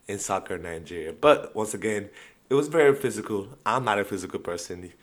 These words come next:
Till today, I don't think I'm even that much of a physical person because I, <laughs> When I played basketball, you know, I wa-, I was the one player that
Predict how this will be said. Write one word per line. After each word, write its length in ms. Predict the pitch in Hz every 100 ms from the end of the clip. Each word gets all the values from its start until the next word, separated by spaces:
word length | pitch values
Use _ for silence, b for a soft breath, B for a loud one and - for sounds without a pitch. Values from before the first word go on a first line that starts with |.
| b b
Till 160 | 147
today, 280 | 151 117 113
I 40 | 110
don't 180 | 117
think 160 | 113 107
I'm 220 | 104 95 - B B 107
even 200 | 117 110
that 240 | 107 101
much 160 | 101 98
of 80 |
a 60 | 90
physical 500 | - - 101 - -
person 300 | 95 90 90
because 240 | 85 90 -
I, 300 | 82 101 101 -
<laughs> 460 | 123 - - - - _
When 100 | -
I 80 | 107
played 260 | - 190
basketball, 600 | 120 101 110 107 104 101 101
you 100 | 95
know, 140 | 98 98
I 180 | 110 127
wa-, 120 | 123
I 80 | 117
was 160 | 135
the 100 | 135
one 220 | 120 117
player 300 | 113 113 107
that 280 | 101 95 -